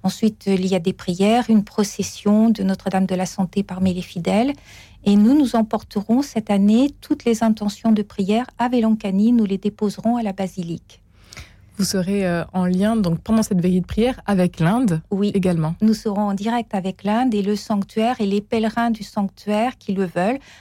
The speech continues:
Speaker 1: À cause du décalage horaire, il sera vingt-trois heures trente, mais on se couche tard en Inde, il n'y a pas de problème. Et donc, ils joindront leurs prières aux prières des, de la communauté française qui sera là et qui aura déposé ses intentions.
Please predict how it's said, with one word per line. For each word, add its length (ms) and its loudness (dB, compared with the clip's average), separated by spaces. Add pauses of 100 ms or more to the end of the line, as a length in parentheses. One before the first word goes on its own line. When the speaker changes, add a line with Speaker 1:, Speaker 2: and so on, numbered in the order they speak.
(140)
Speaker 1:
À 40 -12
cause 220 -4
du 100 -2
décalage 480 -2
horaire, 300 -2
il 80 -6
sera 240 -6
vingt-trois 480 -4
heures 100 -4
trente, 320 -2
mais 220 -4 (320)
on 60 -2
se 100 -12
couche 220 -8
tard 180 0
en 140 2
Inde, 160 4
il 20 -4
n'y 60 -4
a 20 -6
pas 140 -8
de 40 -14
problème. 480 0 (460)
Et 260 4
donc, 300 2
ils 80 2
joindront 480 2
leurs 220 0
prières 580 0
aux 100 0
prières 480 -2
des, 440 -4
de 100 -2
la 100 0
communauté 540 -2
française 640 -4
qui 100 -20
sera 220 -6
là 160 0
et 40 0
qui 160 -6
aura 180 -2
déposé 520 -2
ses 240 -10
intentions. 540 -8